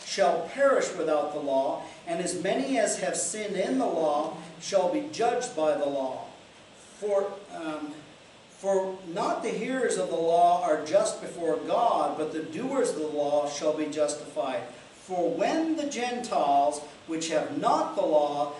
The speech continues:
do by nature the things contained in the law, these having not the law are a law unto themselves, which show the work of the law written on their hearts,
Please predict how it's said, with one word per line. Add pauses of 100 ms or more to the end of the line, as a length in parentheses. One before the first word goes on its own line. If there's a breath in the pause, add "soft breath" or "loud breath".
(220 loud breath)
do
by
nature
the
things
contained
in
the
law, (320 loud breath)
these
having
not
the
law
are
a
law
unto
themselves,
which
show
the
work
of
the
law
written
on
their
hearts,